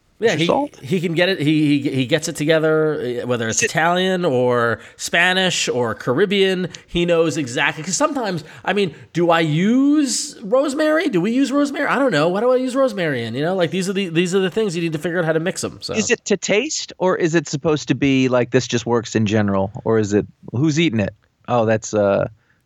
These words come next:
Speaker 2: uh, Cheryl's eating it. Oh, she doesn't like spicy stuff, so we're gonna do it this way."
Speaker 1: Oh, oh, it's a good question. I don't know. Yeah, no, no. I think it's just more, no, I don't think it's too personal a preference.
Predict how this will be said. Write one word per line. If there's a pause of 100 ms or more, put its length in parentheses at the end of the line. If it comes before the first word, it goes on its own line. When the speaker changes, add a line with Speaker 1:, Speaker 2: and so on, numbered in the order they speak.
(300)
Speaker 2:
uh,
Cheryl's
eating
it.
Oh,
she
doesn't
like
spicy
stuff,
so
we're
gonna
do
it
this
way."
Speaker 1:
Oh,
oh,
it's
a
good
question.
I
don't
know.
Yeah,
no,
no.
I
think
it's
just
more,
no,
I
don't
think
it's
too
personal
a
preference.